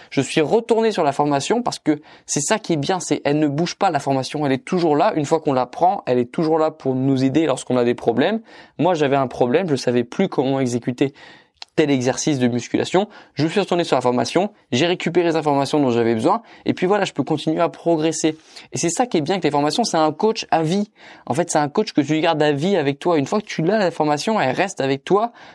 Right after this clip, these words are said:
même s'il y a des gens qui la, qui, qui peuvent, qui font l'effort de, de la mettre à jour. Si les formateurs font l'effort de la mettre à jour, c'est vraiment un coach qui, qui t'accompagne tout au long de tes problèmes, et c'est ça que j'aime avec les formations,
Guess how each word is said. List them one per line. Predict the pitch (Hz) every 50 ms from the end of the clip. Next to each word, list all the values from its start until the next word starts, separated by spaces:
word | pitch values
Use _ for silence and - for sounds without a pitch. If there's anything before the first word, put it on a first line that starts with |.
| _ _
même | - 143 180 180 175
s'il | - - 156
y | 151
a | 139
des | 143 143
gens | 147 180 175
qui | 156 - 139
la, | 117 120 123 127 127 131 131 127 131
qui, | - - 135 127 120
qui | - - 131
peuvent, | 127 - 165 156 143 127 123 120 120
qui | 120 - 123
font | - - 139
l'effort | 147 151 151 - - 185 170 143
de, | 131 127 123 120
de | 120 117 123
la | 120 123
mettre | 135 139 131 - -
à | 131 123
jour. | 139 214 226
Si | - - 143
les | 123 123
formateurs | - 139 135 135 131 160 156 -
font | - 127 123
l'effort | 120 131 143 147 143 165 165 143
de | 135 127
la | 123 123
mettre | 127 127 - -
à | 123 117
jour, | 123 165 220 226 226 - - - - - - _
c'est | - - 156
vraiment | 160 196 220 240 220
un | 185
coach | - - 220 208 - - -
qui, | - 170 156 - -
qui | - - 147
t'accompagne | - 151 147 160 151 147 190 190 180 147
tout | - 156 -
au | 160
long | 160 165
de | 151
tes | - 147 131
problèmes, | - - - - 143 139 160 185 196 170 156 - - - - - -
et | 139
c'est | 139 - 147 143
ça | 143 - 196 180
que | 175
j'aime | 139 143 143
avec | 131 123 -
les | 131 123
formations, | - 131 123 117 - - 180 185